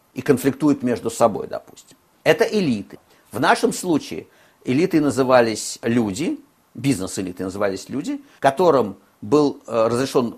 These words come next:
вход в казну, которым было разрешено пилить, пилить бюджет в обмен на послушание, на покорность. Это и был, собственно говоря, общественный договор. Общественный договор на Западе — это одно, а в России это был, это и был общественный договор.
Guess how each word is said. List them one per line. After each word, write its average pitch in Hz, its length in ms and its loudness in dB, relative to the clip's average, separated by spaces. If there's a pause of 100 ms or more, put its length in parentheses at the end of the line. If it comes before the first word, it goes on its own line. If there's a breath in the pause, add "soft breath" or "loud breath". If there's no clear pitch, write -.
(120)
вход - 280 0
в - 100 -12
казну, 120 580 0 (400)
которым 143 300 0
было 127 220 2
разрешено 120 540 -2
пилить, 120 480 -2 (240)
пилить 123 300 -2
бюджет 98 560 -4 (300 soft breath)
в 110 100 0
обмен 147 460 0
на 190 100 -6
послушание, 120 720 -8
на 135 100 0
покорность. - 800 -8
Это 226 200 4
и 233 80 2
был, 233 240 0
собственно - 380 -2
говоря, 175 240 4
общественный 165 440 -4
договор. - 500 0 (340 soft breath)
Общественный - 360 -8
договор 143 200 4
на 139 140 4
Западе — 135 380 4
это - 180 -2
одно, 247 360 2
а 113 280 6
в 113 80 -6
России 277 440 -2
это - 200 -2
был, 233 260 -4 (120)
это 226 200 2
и 170 60 2
был 170 200 -2
общественный 143 460 -4
договор. 104 420 -4